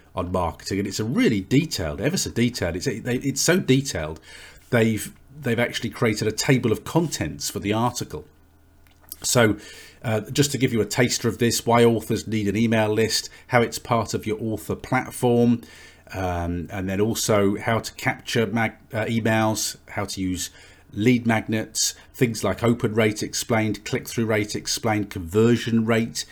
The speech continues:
explained, what to send to your list. It's a really, really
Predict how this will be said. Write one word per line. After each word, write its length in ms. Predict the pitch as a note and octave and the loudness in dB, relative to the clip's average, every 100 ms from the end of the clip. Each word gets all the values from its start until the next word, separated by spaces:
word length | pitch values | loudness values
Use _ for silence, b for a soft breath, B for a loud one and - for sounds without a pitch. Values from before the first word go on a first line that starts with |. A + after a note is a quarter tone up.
| B B B | B B B
explained, 800 | - - - - A2+ A2+ A2 G#2+ | -10 -4 -2 0 2 2 0 0
what 220 | G#2 - | -2 -4
to 80 | F#2+ | -2
send 420 | - B2 A2+ G#2 | 0 0 0 -2
to 120 | - | 0
your 200 | A#2 A2 | 4 4
list. 500 | A2 A2 G#2+ - - B B B | 4 2 0 -2 -4 B B B
It's 220 | - - | -4 0
a 60 | C3 | 0
really, 680 | A2 A#2 G3+ D#3+ G#2 F#2 A2 | 2 2 6 6 6 0 -2
really 680 | G#2 A2 C#3 B2+ F#2+ F2 | -8 6 8 8 6 -2